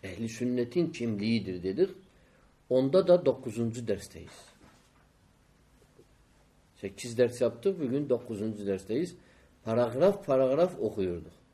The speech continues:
Bu kimlik tespitidir. Yani kim iddia ediyorsa ehli sünnettir, bu kimliği taşıması lazım.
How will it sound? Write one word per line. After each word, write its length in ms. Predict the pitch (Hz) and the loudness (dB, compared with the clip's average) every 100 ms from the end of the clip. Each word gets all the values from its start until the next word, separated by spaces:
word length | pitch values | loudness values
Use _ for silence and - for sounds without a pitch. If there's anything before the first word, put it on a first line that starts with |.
| _ _ _ - | _ _ _ 2
Bu 260 | 165 208 - - _ _ _ _ _ _ | 4 4 2 -20 _ _ _ _ _ _
kimlik 420 | - 160 170 - - | 0 2 4 0 0
tespitidir. 720 | 151 - 113 - 98 87 - - _ _ _ - _ _ _ - | 0 0 -8 -8 -10 -8 -12 -18 _ _ _ -20 _ _ _ 0
Yani 580 | 131 175 185 175 151 - - _ _ _ _ _ _ _ | 6 6 6 6 4 -2 -16 _ _ _ _ _ _ _
kim 260 | - 220 240 | 0 6 8
iddia 500 | 196 143 170 202 190 | 6 8 8 10 8
ediyorsa 920 | 185 180 175 208 180 - 131 104 - 120 | 10 8 8 6 6 6 4 4 2 0
ehli 280 | 131 147 | 2 2
sünnettir, 840 | 143 156 151 170 202 - 202 240 - - - - - _ _ - | 0 2 4 6 4 6 6 6 -2 -14 -20 -20 -20 _ _ -8
bu 100 | 147 | -6
kimliği 420 | - 117 110 131 | -2 0 0 0
taşıması 580 | 123 101 107 95 - 82 | -2 -4 -4 -8 -8 -12
lazım. 260 | 76 76 | -12 -16